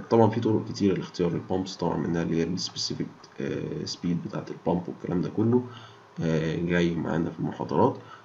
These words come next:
ولكن خلينا نقول ال-، ال-، الطريقه الشائعه بتاعتنا ان قال لك ان عند اعلى افشنسي بتاعتنا بنسمي النقطه دي الكيو نورمال او البيست افشنسي بوينت، اللي هي لو احنا جينا عند الافشنسي بتاعتنا اكبر افشنسي، وليكن مثلًا في الحاله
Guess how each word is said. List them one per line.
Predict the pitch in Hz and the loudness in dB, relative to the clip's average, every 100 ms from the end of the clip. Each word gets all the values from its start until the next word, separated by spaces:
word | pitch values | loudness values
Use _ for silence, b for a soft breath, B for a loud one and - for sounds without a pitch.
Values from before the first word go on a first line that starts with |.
| - | -2
ولكن | 98 123 143 139 | 4 6 6 2
خلينا | - 98 117 117 | 2 2 4 6
نقول | 104 104 104 | 4 4 2
ال-، | - 85 82 - | 0 0 0 0
ال-، | 80 82 - 80 67 | -2 -2 0 0 -2
الطريقه | - 82 92 - - | 0 2 2 0 -4
الشائعه | - - - 92 | -4 -4 -2 0
بتاعتنا | - - 107 123 143 | -2 -2 -2 2 2
ان | 117 107 | 4 2
قال | 143 147 | 6 6
لك | 143 143 - | 4 0 -4
ان | - 175 | -2 0
عند | - 110 104 - | 2 2 0 2
اعلى | 135 131 110 | 4 6 2
افشنسي | - 120 110 - | 0 0 0 -2
بتاعتنا | - - 98 120 151 - - B B B - | -4 0 2 2 0 0 -12 B B B -6
بنسمي | 92 90 139 147 | -2 4 6 6
النقطه | 117 - 107 | 6 4 2
دي | 104 127 - B B - | 2 0 -2 B B -4
الكيو | 92 85 120 | -4 2 4
نورمال | 123 123 123 120 117 | 8 8 8 6 4
او | 113 110 | 4 4
البيست | 92 113 - | 6 2 0
افشنسي | - 95 92 92 87 - | -4 -2 -2 -2 -2 -4
بوينت، | 85 - - - | -4 -6 -12 -6
اللي | 87 90 87 80 | 0 2 2 0
هي | 82 | 0
لو | |
احنا | 95 98 92 | -2 0 2
جينا | 95 101 | 4 4
عند | 90 - 82 | 6 4 2
الافشنسي | - - 98 85 - | -4 -2 0 -2 -4
بتاعتنا | - 67 87 - - 113 | -4 -2 -2 -2 0 0
اكبر | 113 95 101 | 0 0 0
افشنسي، | - 101 104 - | 0 0 0 0
وليكن | 80 92 - | 2 2 0
مثلًا | 90 92 85 | -4 -2 -4
في | 80 | -4
الحاله | 85 87 | -4 0